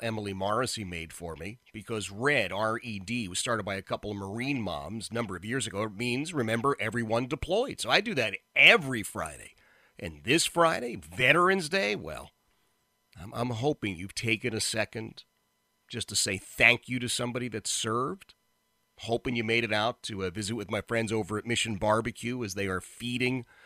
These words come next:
uh, veterans. Every veteran walks in, gets a sandwich today. It's on them, and it's at all of their locations. That runs until,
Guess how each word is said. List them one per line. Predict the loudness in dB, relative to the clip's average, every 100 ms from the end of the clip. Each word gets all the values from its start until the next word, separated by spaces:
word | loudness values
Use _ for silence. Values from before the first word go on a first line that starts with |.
| -20 -20 -8
uh, | -4 -2 -2
veterans. | 0 4 6 6 2 0
Every | -2 0
veteran | 2 2 2 0 2
walks | 0 0 -2
in, | 0
gets | 0 -2
a |
sandwich | -2 4 4 4 0 -4
today. | -6 -8 -6
It's | -4
on | 0 2 2
them, | 0 0 0
and | -4
it's | -4 -8 -8
at | -8 -2
all | 6 8
of | 6
their | 2 -2
locations. | -4 -2 -2 -2 -4
That | -6 -4
runs | -2 -2 -4
until, | -8 -6 -4 -4 -6